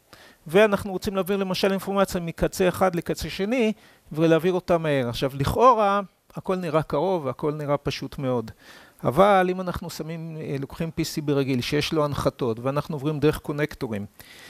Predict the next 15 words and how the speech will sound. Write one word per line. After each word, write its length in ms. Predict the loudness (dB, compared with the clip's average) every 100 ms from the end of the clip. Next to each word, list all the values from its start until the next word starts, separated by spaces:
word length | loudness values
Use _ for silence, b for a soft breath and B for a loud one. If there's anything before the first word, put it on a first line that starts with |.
| B B -6
ובקונקטורים 1080 | 0 0 0 2 2 2 0 4 2 0 0
יש 320 | 2 2 2
החזרים, 600 | -2 -2 0 2 2 0 -6 _
זה 460 | -8 0 2 2 0 -6
מפריע 380 | -4 -2 2 4
לנו 220 | 4 0
ותכף 460 | -4 -4 -4 -6 -6
נראה. 220 | -4 -4 -6 B B B -6
הסוג 300 | -2 0 2
השלישי 400 | 2 0 -2 -2
שדיברנו 500 | -2 2 2 2 0
זה 100 | -2
אופטיקה. 560 | -4 -6 -6 0 2 0 b b b b 0
אלה 200 | 4 4
מודולים 580 | 4 0 -2 -2 -2 -2